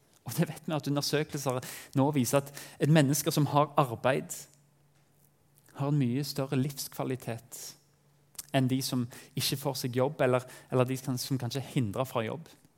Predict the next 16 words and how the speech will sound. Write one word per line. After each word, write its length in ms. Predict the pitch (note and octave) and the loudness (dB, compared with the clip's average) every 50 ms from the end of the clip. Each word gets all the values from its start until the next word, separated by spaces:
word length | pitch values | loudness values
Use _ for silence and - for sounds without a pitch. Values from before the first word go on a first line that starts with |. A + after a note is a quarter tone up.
| _ _ _ _ _ _ _ _ _ _ _ _ _ _ _ _ _ _ _ _ _ _ _ _ _ _ _ _ _ _ _ _ - D#3 | _ _ _ _ _ _ _ _ _ _ _ _ _ _ _ _ _ _ _ _ _ _ _ _ _ _ _ _ _ _ _ _ -4 -4
Ikke 160 | B2+ - D#3+ D#3 | -2 -2 -4 -4
ta 180 | - - C3+ C3 | -4 -4 -2 -2
det 80 | C3+ C3 | -2 -2
som 120 | C3 C3 B2 | -2 -2 -2
en 80 | A#2 | 0
generalisering, 680 | A#2 A2+ A2+ G#2+ A2 A2 G#2+ - - A#2 A#2 A#2+ A#2 A2+ | -2 -2 -4 -4 -6 -6 -6 -4 -4 -6 -6 -6 -8 -10
for 100 | - A#2+ | -10 -10
jeg 100 | A#2 A#2 | -10 -10
vet 260 | B2+ - - _ - C3+ | -14 -16 -16 _ -16 -14
at 40 | |
selvfølgelig 560 | - - C3+ - - - B2 B2+ C3 A#2+ A2 A2+ G#2+ - - - - - _ - - _ _ _ _ _ _ _ _ _ _ _ _ _ _ _ | -14 -14 -16 -14 -14 -12 -10 -10 -10 -10 -10 -10 -12 -16 -20 -20 -20 -20 _ -20 -20 _ _ _ _ _ _ _ _ _ _ _ _ _ _ _
kan 140 | - - B2 | -10 -6 -4
vi 80 | A#2 A2 | -4 -4
jobbe 260 | A2 G2+ G#2+ A2 G#2+ G#2+ | -4 -6 -6 -6 -8 -6
gjennom 240 | G#2 G#2 A2 A2 G#2+ | -6 -8 -8 -10 -12
ting. 180 | - - C3 B2+ | -12 -14 -14 -16